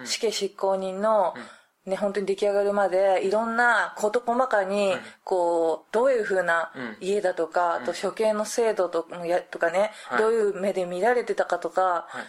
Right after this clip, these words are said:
Speaker 1: すごい詳しく教えてもらって、で、いよいよ、まあ、サンソンが独り立ち、かつ大失敗をするところまで
Speaker 2: <laughs> うん。
Speaker 1: 聞いたわけですけど、
Speaker 2: はい。
Speaker 1: じゃあ、いよいよ後半。
Speaker 2: そうですね。
Speaker 1: はい。
Speaker 2: 後半はもう、な、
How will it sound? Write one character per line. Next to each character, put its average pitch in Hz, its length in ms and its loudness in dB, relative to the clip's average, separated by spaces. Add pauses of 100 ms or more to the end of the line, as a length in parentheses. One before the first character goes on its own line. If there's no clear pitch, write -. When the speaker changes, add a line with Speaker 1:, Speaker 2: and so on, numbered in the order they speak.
Speaker 1:
す 214 220 -2
ご 196 180 0
い - 0 -
詳 202 60 0
し - 80 -8
く 180 200 -2
教 180 140 -2
え 175 40 -4
て 180 100 -4
も 175 100 -4
ら 170 120 2
っ 170 120 -8
て、 185 320 2 (220)
で、 233 120 0
い 240 40 0
よ 285 140 4
い 240 60 0
よ、 208 60 4
ま 170 360 0
あ、 156 120 -6 (480)
サ 208 200 0
ン 202 60 -4
ソ 175 160 -2
ン 165 60 -6
が 160 300 -2 (200)
独 202 200 -2
り 196 60 2
立 190 420 0
ち、 - 40 -20
か 240 160 0
つ 208 140 -4
大 202 160 2
失 - 240 -8
敗 175 200 4
を 160 260 2 (260)
す 202 140 -2
る 202 80 0
と 202 100 0
こ 202 80 2
ろ 202 80 2
ま 185 140 2
で 165 340 2
Speaker 2:
<laughs> - 20 -20
う 131 60 -16
ん。 113 140 -16 (100)
Speaker 1:
聞 202 140 -6
い 196 40 -4
た 196 120 4
わ 190 140 4
け 185 140 -4
で 170 120 -2
す 170 100 -14
け 180 140 -2
ど、 180 220 2
Speaker 2:
は 131 200 -6
い。 - 140 -8
Speaker 1:
じ - 120 -4
ゃ 190 100 2
あ、 180 140 -6 (140)
い 190 80 -4
よ 185 120 2
い - 20 0
よ 165 80 0
後 165 200 0
半。 165 300 0 (300)
Speaker 2:
そ - 320 -10
う 147 40 -10
で 123 60 -8
す - 80 -12
ね。 123 100 -6
Speaker 1:
は 208 200 0
い。 185 60 4
Speaker 2:
後 175 40 -2
半 214 180 2
は 214 140 2
も 175 540 0 (160)
う、 135 100 -14
な、 139 300 -2